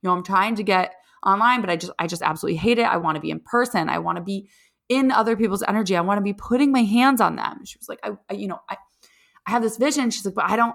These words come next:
I don't have anywhere to work out of. I don't have a space to set up my massage table. I don't have, um, I don't have clients.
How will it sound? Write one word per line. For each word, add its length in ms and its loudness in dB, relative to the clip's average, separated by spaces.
I 80 -2
don't 140 -4
have 180 -2
anywhere 600 2
to 100 -6
work 220 -2
out 160 -4
of. 60 -12
I 60 0
don't 260 -2
have 200 -2
a 80 -2
space 580 0
to 180 -6
set 200 0
up 80 0
my 100 0
massage 320 -2
table. 320 -2
I 60 2
don't 220 0
have, 360 -2
um, 680 -2
I 60 -4
don't 80 2
have 140 0
clients. 800 -2